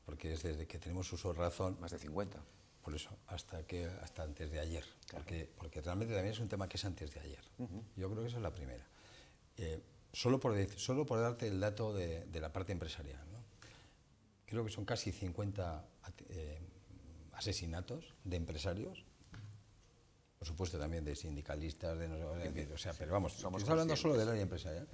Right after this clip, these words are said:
Speaker 2: Ujú.
Speaker 1: Estamos hablando de prácticamente también casi cincuenta secuestros, diez mil extorsionados,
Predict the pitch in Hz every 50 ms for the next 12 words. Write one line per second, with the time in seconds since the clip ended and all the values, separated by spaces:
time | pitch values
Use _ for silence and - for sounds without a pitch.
0 | 92 82 87 101 - - - - - 104 98 - 127 117 117 131 123 123 113 113
1 | 113 107 95 95 90 90 90 - - 120 117 - 117 113 104 104 92 101 98 104
2 | 104 101 101 - 110 107 - - 87 - - 95 85 85 80 - - 98 95 87
3 | - 85 76 - - - 78 - - 90 95 - - - 165 170 - - - -
4 | - - - - - - - - - - - - - - - - - - - -
5 | - - - - - - - - - - 110 92 95 101 98 95 101 110 113 123
6 | 120 82 78 - - - - - - - - - - - - - - - - -
7 | - - - 95 - - - 78 - - - 80 76 78 98 - 160